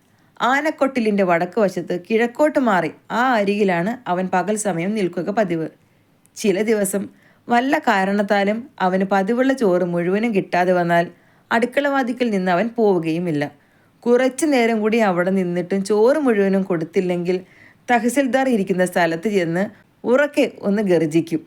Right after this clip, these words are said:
തിരുനീലകണ്ഠൻ ആവലാതിക്ക് ചെല്ലുമ്പോൾ തന്നെ തഹസിൽദാർക്ക് കാര്യം മനസ്സിലാകും. അന്വേഷിക്കുമ്പോൾ ചോറ് മുഴുവനും കൊടുത്തിട്ടില്ലായിരിക്കും. തഹസിൽദാറുടെ മുമ്പിൽ നിന്ന്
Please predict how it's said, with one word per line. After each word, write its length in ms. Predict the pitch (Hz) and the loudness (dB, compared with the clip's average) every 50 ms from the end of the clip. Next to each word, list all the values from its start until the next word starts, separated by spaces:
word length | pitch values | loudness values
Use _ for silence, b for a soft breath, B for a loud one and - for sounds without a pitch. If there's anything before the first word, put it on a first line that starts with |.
| _ _ _ _ _ - - | _ _ _ _ _ -2 0
തിരുനീലകണ്ഠൻ 720 | 202 185 185 202 226 240 240 226 233 233 226 214 226 220 - - - - | 0 2 2 2 2 2 2 2 2 0 0 0 -2 -4 -4 -6 -4 -2
ആവലാതിക്ക് 640 | 185 190 196 220 240 262 262 269 262 247 254 220 226 | 0 0 2 0 0 0 2 0 0 0 -2 -4 -2
ചെല്ലുമ്പോൾ 480 | 202 202 160 156 170 196 214 208 233 233 | 0 0 2 2 2 0 2 0 0 0
തന്നെ 340 | 226 208 190 180 175 175 170 170 B B B B B B B | 0 0 -2 0 0 -4 -4 -6 B B B B B B B
തഹസിൽദാർക്ക് 880 | - 262 254 262 269 269 285 294 285 247 254 240 214 202 196 - - 285 302 - _ _ | -2 0 2 2 0 2 2 0 2 2 2 2 2 0 -2 -2 -2 -2 -2 -4 _ _
കാര്യം 340 | - 214 185 175 170 175 175 185 | -2 0 2 2 0 0 0 0
മനസ്സിലാകും. 580 | 180 170 170 165 185 170 170 165 165 170 170 - - _ _ _ - | 0 0 0 0 0 2 2 2 0 -2 -6 -8 -12 _ _ _ -6
അന്വേഷിക്കുമ്പോൾ 720 | 165 160 151 147 160 160 180 170 165 190 185 180 180 190 190 - b b b b b b b | -4 -2 -2 -2 -2 -4 -4 -4 -2 -2 0 0 0 0 0 -2 b b b b b b b
ചോറ് 340 | - 285 269 269 277 285 320 | 0 2 4 4 4 4 2
മുഴുവനും 380 | 302 269 233 214 202 196 208 202 | 2 2 2 2 2 2 0 0
കൊടുത്തിട്ടില്ലായിരിക്കും. 1000 | 185 190 175 175 170 - 202 185 214 196 180 170 160 160 147 147 - - 151 - - _ b b b b b b b b b - - | 0 0 0 0 0 -2 -2 0 2 2 2 2 2 0 0 -2 -2 -6 -10 -12 -12 _ b b b b b b b b b -4 -2
തഹസിൽദാറുടെ 720 | 175 165 180 190 185 - 240 240 208 240 233 220 220 233 | -2 0 0 0 0 0 0 2 2 2 2 2 0 -2
മുമ്പിൽ 340 | 220 196 180 185 185 220 240 226 | -2 -2 -2 0 0 0 0 0
നിന്ന് 280 | 226 214 208 208 208 | 0 0 0 0 0